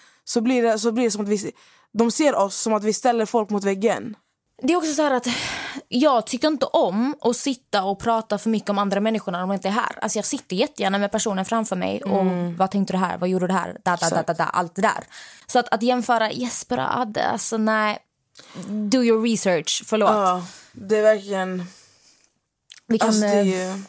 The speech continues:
Speaker 2: det här kan man prata om hur länge som helst.
Speaker 1: Mm.
Speaker 2: Men jag ville verkligen bara klargöra var, alltså, hur det är vi tänker. För det är många som är så här, "Åh, ni är dubbelmoral.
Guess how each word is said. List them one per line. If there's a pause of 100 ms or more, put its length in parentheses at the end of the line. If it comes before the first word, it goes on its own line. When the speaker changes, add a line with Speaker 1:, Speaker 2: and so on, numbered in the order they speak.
(120)
Speaker 2:
det
här
kan
man
prata
om
hur
länge
som
helst.
Speaker 1:
Mm.
Speaker 2:
Men
jag
ville
verkligen
bara
klargöra (480)
var,
alltså,
hur
det
är
vi
tänker.
För
det
är
många
som
är
så
här,
"Åh,
ni
är
dubbelmoral.